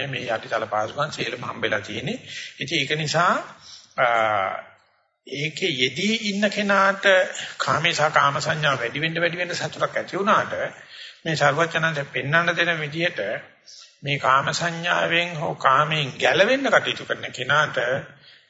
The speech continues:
තමන් මේ තාක්කල් යම් යම් ක්‍රමවලට යම් යම්, අ, විදිවලට මේ කාමේ සහ කාම සංඥා වැඩුවද ඒ තාක් පශ්චාත්තාප වෙන්න වෙනවා.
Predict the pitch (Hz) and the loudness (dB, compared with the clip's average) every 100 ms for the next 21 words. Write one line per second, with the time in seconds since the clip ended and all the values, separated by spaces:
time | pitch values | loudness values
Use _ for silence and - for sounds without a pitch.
0 | _ 127 127 147 135 131 139 139 147 151 | _ -8 -2 -2 -2 -4 -2 4 4 4
1 | - - 160 170 - - - _ _ - | 0 2 4 2 -4 -14 -20 _ _ -20
2 | 117 120 123 151 160 165 156 165 165 165 | -6 -4 -4 -2 0 -2 0 0 2 0
3 | 165 160 170 165 - _ _ _ - 113 | 0 0 -2 -4 -8 _ _ _ -10 -4
4 | 123 147 160 156 156 - - - - _ | -4 -2 0 0 0 -10 -18 -20 -20 _
5 | _ 156 139 135 139 147 170 170 160 160 | _ -2 0 0 -2 -2 2 2 2 2
6 | 165 92 - - - - _ 143 135 127 | 0 0 -10 -20 -20 -20 _ -8 -4 2
7 | 135 156 156 139 151 123 143 135 151 131 | 2 2 0 0 2 2 0 -2 -2 0
8 | 117 110 127 139 135 120 - 147 143 131 | 0 0 -2 -2 -4 -8 -8 -8 0 2
9 | 143 170 208 - - - - - 120 - | 4 2 0 -2 -2 -2 -2 -2 -6 -6
10 | 76 - - - | -12 -12 -18 -20